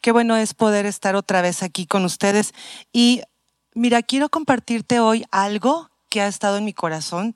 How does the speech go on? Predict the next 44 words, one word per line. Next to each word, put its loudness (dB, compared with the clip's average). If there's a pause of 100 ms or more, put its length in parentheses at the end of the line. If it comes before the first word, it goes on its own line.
Déjame 2
decirte -4
que -12 (460)
a 4
mí 4
Dios 0
me 2
habla 0 (140)
por 0
temas. -8 (560)
Es -14
como 0
yo 6
leo 6
mi 2
Biblia 2
y -4
durante -2
un -2
periodo 0 (280)
Dios -4
me -10
habla 2
acerca -4
de -8
un -10
tema. -8 (340)
Y -6
a 4
veces 0
los 4
temas 2
pueden 2
durar 2 (140)
un -6
año, 4 (240)
un -2
mes, -2
una -6
semana, -6
tres -10
días, -4
no -4
sé. -4